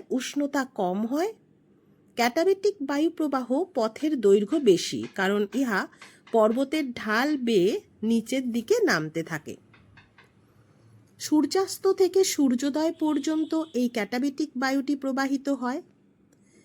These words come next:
এই বায়ুর গড় গতিবেগ অ্যানাবেটিক বায়ু অপেক্ষা বেশি থাকে। এই বায়ুর গতিবেগ সর্বাধিক হয় শেষ রাতে বা ভোরবেলায়।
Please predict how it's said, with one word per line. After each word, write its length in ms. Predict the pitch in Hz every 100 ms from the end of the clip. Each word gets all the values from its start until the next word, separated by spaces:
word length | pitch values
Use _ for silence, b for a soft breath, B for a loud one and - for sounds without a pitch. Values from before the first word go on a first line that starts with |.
| b -
এই 240 | 285 349
বায়ুর 420 | 311 262 240 277 339
গড় 280 | 226 220
গতিবেগ 580 | 214 254 262 349 233 294 320
অ্যানাবেটিক 540 | - 220 240 285 359 349
বায়ু 280 | 208 196 208 -
অপেক্ষা 500 | 196 196 202 - 415
বেশি 320 | 247 196 180
থাকে। 360 | 170 139 - - _ _ _ _ b b b b b _
এই 200 | 262 349
বায়ুর 360 | 277 233 294 302
গতিবেগ 540 | 226 233 349 254 254 -
সর্বাধিক 680 | - 247 233 294 320 349
হয় 260 | - 254 370
শেষ 400 | 403 269 262 -
রাতে 380 | 247 240 247 427
বা 200 | 269 185
ভোরবেলায়। 680 | 175 220 233 160 131 110